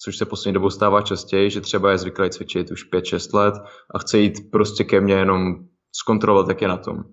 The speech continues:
Tak tu techniku třeba zkusíme opravit a jemu automaticky klesnou ty výkony prostě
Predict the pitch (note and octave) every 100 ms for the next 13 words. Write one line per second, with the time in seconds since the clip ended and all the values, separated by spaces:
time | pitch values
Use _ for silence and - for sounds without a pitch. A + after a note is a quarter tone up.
0 | _ - - _ _ _ _ _ _ _
1 | - B2 B2+ A#2+ C3+ C3 C3 C3+ - C3
2 | B2 G2 F#2 A#2 B2 B2+ B2 F2+ A2 A2
3 | G2+ A2 A2 A2 - A2 - G#2 A#2 G#2+
4 | A2+ G2 - G#2+ G2+ G2+ - - G2+ G2
5 | F#2+